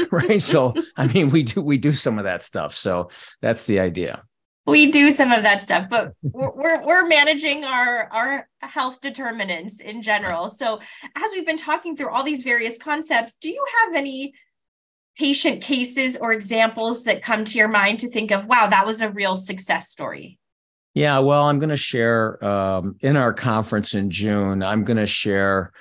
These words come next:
Speaker 1: I think one of my patients was referred to me for elevated myeloperoxidase. Uh, so I think, um, I think that's a, uh, that's, you know, these types of success stories where we get to be part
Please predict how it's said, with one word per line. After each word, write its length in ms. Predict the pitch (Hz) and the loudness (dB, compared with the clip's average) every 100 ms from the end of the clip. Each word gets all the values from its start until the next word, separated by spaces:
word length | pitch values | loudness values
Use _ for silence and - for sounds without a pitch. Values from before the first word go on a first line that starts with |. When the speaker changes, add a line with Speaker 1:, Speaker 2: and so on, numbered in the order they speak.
| - _ | -20 _
Speaker 1:
I 120 | - | -8
think 320 | 101 - 135 107 | -8 0 0 2
one 220 | 107 110 | 2 2
of 60 | |
my 140 | 104 98 | 2 2
patients 800 | 90 101 92 - 101 90 - 101 | 0 -2 -2 -2 -4 -4 -6 -4
was 200 | 95 95 | -6 -6
referred 380 | 92 - 101 98 | -6 -2 -2 0
to 80 | |
me 120 | 104 98 | -2 -2
for 180 | - | -2
elevated 460 | 85 98 98 98 92 | -2 0 2 0 0
myeloperoxidase. 1080 | 87 90 87 - 92 98 - 135 139 139 - - - - _ | -2 -2 -4 -2 0 0 0 2 2 0 -6 -14 -20 -20 _
Uh, 420 | 101 95 92 92 | -2 0 0 -2
so 480 | 101 - 104 98 95 | -4 -2 2 2 0
I 200 | 101 101 | -2 -2
think, 480 | 101 - 113 107 - - | -2 -2 0 0 -4 -12
um, 580 | - 95 90 90 92 90 - | -4 -2 -2 -2 -6 -8 -6
I 140 | 98 | -6
think 360 | 101 120 107 107 | -2 -2 -2 -4
that's 460 | 107 90 98 117 - | -8 -2 0 0 2
a, 280 | 113 104 - | 2 2 -2
uh, 220 | 107 98 | -6 -4
that's, 420 | 92 107 107 - 117 - - _ - | -2 -2 -2 -6 -14 -20 -20 _ -2
you 100 | 127 | 0
know, 280 | 110 101 | 2 0
these 500 | 131 107 139 147 - | -4 0 4 4 0
types 400 | - 143 131 - | -4 -2 -2 0
of 100 | 135 | -4
success 520 | 110 117 - 123 107 - | -4 -6 -4 -2 0 -2
stories 480 | 127 113 110 107 | 0 2 2 0
where 140 | 104 104 | 0 2
we 200 | 110 135 | 4 2
get 220 | 151 147 | 2 0
to 80 | 127 | -2
be 160 | 120 | -4
part 500 | - - 107 90 - | -4 -2 0 0 -6